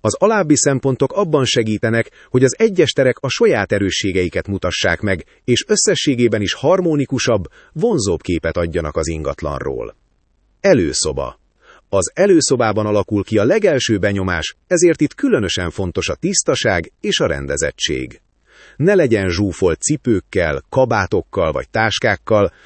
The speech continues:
mert ettől az egész ingatlan szűkebbnek és kaotikusabbnak tűnik. Bejárati ajtó. Legyen tiszta és ápolt. Lábtörlő cseréje. Egy új,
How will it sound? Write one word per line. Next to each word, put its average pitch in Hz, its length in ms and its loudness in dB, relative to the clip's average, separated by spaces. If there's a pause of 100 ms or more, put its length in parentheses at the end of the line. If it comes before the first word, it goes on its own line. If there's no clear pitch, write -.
(200)
mert 147 240 0
ettől 160 300 2
az 156 160 0
egész 202 420 0
ingatlan 139 480 0
szűkebbnek 139 840 -2
és 160 180 2
kaotikusabbnak 76 920 -2
tűnik. 65 500 -10 (480)
Bejárati 139 680 2
ajtó. 85 500 0 (300)
Legyen 143 460 2
tiszta 143 580 0
és 120 260 -2
ápolt. 69 680 -6 (520)
Lábtörlő 113 680 2
cseréje. 98 600 0 (240)
Egy 95 260 -2
új, 185 340 -2